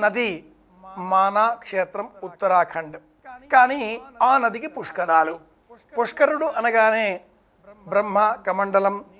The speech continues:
నీటి బిందువు, ఒక్కొక్క నదిని ఒక్కొక్క సంవత్సర కాలం పాటు పుష్కరుడు శక్తివంతం చేస్తాడు. ఇవన్నీ కూడా మనకు తెలిసిన అంశాలు. అలాగే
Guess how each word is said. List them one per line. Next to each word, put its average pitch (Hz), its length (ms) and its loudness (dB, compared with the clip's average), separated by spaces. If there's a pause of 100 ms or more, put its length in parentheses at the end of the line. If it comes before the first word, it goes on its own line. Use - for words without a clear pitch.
(200)
నీటి 196 320 -8
బిందువు, 190 380 -2 (720)
ఒక్కొక్క 226 380 2
నదిని 214 240 -2 (240)
ఒక్కొక్క 214 300 0
సంవత్సర 208 340 -4 (100)
కాలం 202 320 4
పాటు 202 220 2 (200)
పుష్కరుడు 202 460 -2 (380)
శక్తివంతం 214 680 -2
చేస్తాడు. 196 440 2 (300)
ఇవన్నీ 254 400 -2
కూడా 254 220 2 (920)
మనకు 196 280 -2 (160)
తెలిసిన 247 400 -2 (240)
అంశాలు. 151 500 -2 (720)
అలాగే 214 340 4